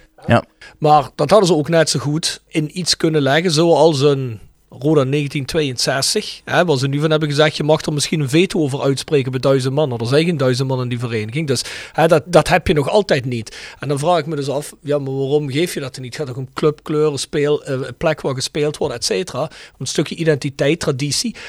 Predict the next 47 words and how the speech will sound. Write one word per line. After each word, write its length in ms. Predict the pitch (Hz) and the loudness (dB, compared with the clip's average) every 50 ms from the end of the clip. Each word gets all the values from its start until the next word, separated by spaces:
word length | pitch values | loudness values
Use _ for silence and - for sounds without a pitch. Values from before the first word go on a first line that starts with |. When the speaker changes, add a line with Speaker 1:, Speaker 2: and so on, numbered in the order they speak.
| - - - | -18 -14 -10
Speaker 2:
Dan 100 | - 127 | -6 -4
denk 120 | 147 147 | -2 -2
ik 60 | 139 - | -2 -2
van, 80 | 160 | 0
ja, 160 | 143 151 151 139 | 2 2 4 4
waarom 340 | 147 143 139 151 170 180 | 2 2 2 2 2 2
wil 100 | 156 147 170 | 2 0 0
je 120 | 180 160 | 0 0
daar 220 | 135 143 151 160 151 | 2 2 2 2 2
zo 140 | 147 151 | 0 -2
hard 300 | 123 110 170 175 156 - | -2 -2 -4 -4 -4 -6
aan 160 | - 147 139 127 | -6 -6 -6 -2
vasthouden? 500 | 123 156 170 170 - - 135 127 127 127 | -2 0 0 0 -2 -4 -4 -4 -4 -4
Waarom 180 | 127 135 151 | -2 0 0
moet 180 | 156 156 - - | 0 0 -2 -2
je 60 | 160 | 0
daar 120 | 143 151 | 0 0
die 120 | 151 143 - | 0 0 -4
controle 420 | - 151 131 - - 190 196 185 156 | -6 -8 -6 -2 0 2 2 2 2
over 280 | 123 131 120 131 110 117 | 0 -2 -4 -4 -4 -4
hebben? 220 | 135 123 110 104 | -6 -6 -6 -6
Dus 200 | - 131 123 - - - - - - | -6 -6 -6 -8 -10 -14 -20 -14 -8
daarom 200 | - 143 139 143 | -4 -2 -2 -2
vraag 280 | 123 135 135 160 170 156 | 0 2 4 4 4 4
ik 120 | 147 131 | 2 -2
me 140 | 160 143 139 | -2 -4 -2
ook 220 | 131 147 143 139 | 0 0 0 4
af 200 | 156 160 165 - | 4 4 4 2
of 460 | - - 147 - - - - - - - _ _ _ - | 0 -4 -4 -4 -6 -10 -18 -20 -20 -20 _ _ _ -2
iedereen 320 | 185 165 151 156 156 143 | 0 2 2 2 2 2
die 140 | 143 160 147 | 2 0 2
nu 140 | 139 165 214 | 2 2 2
de 100 | 262 - | 2 2
club 280 | - 156 135 131 - | 0 0 0 0 -2
runt, 260 | - 98 113 143 151 | -4 -4 -4 -4 -4
of 100 | 147 131 | -6 -6
die 180 | - - 151 123 | -6 -6 -4 -4
überhaupt 300 | 156 139 143 139 143 135 | -2 -2 0 0 0 0
wel 100 | 143 139 - | 0 0 2
oren 280 | - 151 151 156 151 143 | 4 4 6 6 4 4
hebben 180 | 147 147 147 | 2 2 0
naar 140 | 143 147 135 | 0 0 0
een 100 | 135 139 | 0 0
model 460 | 135 139 139 123 170 170 170 165 120 110 | 0 0 2 6 6 6 6 6 2 2
waar 160 | 127 143 143 | 2 2 2
ze 120 | 135 165 | 2 2
überhaupt 520 | 151 151 151 156 - 208 240 180 - - | 0 2 2 6 8 8 8 8 6 -6